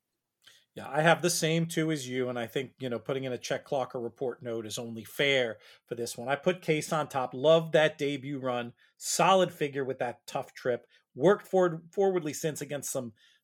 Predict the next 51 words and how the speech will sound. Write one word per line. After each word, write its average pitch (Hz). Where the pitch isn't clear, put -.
uh, -
useful 175
older 160
horses, 120
and 123
just 170
has 160
to 135
be 120
poised 131
to 135
move 123
forward 120
for -
the 113
barn, 110
as 117
I 123
noted, 120
as 117
you 175
did, 139
J 120
K, 113
huge 131
second -
time 117
out 113
numbers. 113
And 151
then 180
Arthur's 202
Ride, 190
this 349
horse 277
ran 220
in 175
two 233
of 202
the 151
fastest -
two-year-old 165
races 135
at 143
the 156
Spa. 233
The 135
last 165
work 175
signals 135
readiness. 170